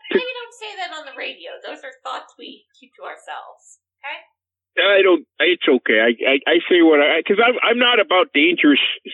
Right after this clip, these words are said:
Speaker 2: stuff. I'm about safety, and that's kinda why I wanted to call in. You know, safety is very important this time of year, and a lot of people out there, uh, not being so safe, and that bothers me a little bit as well. Um,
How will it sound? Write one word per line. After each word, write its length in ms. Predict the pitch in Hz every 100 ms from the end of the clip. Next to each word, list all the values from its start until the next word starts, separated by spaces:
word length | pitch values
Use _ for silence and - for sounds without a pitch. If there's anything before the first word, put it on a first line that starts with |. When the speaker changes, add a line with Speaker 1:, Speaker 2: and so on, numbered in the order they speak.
| -
Speaker 2:
stuff. 240 | 147 151 156
I'm 120 | 165
about 220 | 151 151 - -
safety, 560 | 160 175 - 175 247 _ _ _ _ _
and 320 | 147 143 147
that's 160 | 170 - -
kinda 180 | 202 214
why 220 | 202 196
I 20 |
wanted 240 | 196 202 190
to 60 | -
call 300 | 196 190 185
in. 220 | 220 135 -
You 160 | 139
know, 160 | 147 151
safety 400 | - 180 202 190
is 80 | 175 -
very 240 | 196 208
important 400 | 175 196 196 160
this 100 | 180 -
time 200 | 175 165
of 60 | 151
year, 340 | 208 180 185 - - - - _ -
and 260 | 135 139
a 60 | 143
lot 160 | 175 190
of 80 |
people 320 | - 185 170 170
out 160 | 165 -
there, 260 | 151 190 - - _ _
uh, 380 | 120 123 123 123 - - - - -
not 240 | 160 202 -
being 200 | 208 196
so 140 | 202 190
safe, 240 | - 170 220 - - _ _ _ _ _
and 480 | 147 151 156 151 151
that 160 | 208 262 - _ _ _ -
bothers 380 | 196 196 359 151
me 300 | 165 165 147 _ - _ -
a 60 |
little 240 | 147 151 139
bit 160 | 143
as 120 | 131 127
well. 300 | 127 104 101
Um, 440 | 139 123 123 123